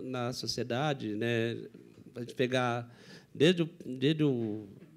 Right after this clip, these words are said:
desde a transição, né? Vamos dizer assim, da ditadura, né?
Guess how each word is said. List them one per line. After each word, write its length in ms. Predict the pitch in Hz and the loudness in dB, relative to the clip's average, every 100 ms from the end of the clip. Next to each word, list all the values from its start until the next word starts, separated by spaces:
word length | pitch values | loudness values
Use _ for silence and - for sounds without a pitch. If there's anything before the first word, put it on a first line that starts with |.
| - - - - - | -20 -20 -16 -14 -8
desde 260 | 131 160 | -4 2
a 60 | 165 | 4
transição, 640 | 156 139 127 - 147 127 | 6 6 6 6 6 6
né? 140 | 117 120 | 4 2
Vamos 180 | 117 117 | 2 4
dizer 120 | 113 | 2
assim, 140 | 120 | 2
da 100 | 110 | 2
ditadura, 640 | 117 120 110 120 123 107 123 | 2 0 2 6 6 4 0
né? 280 | 113 113 127 | -4 -2 -2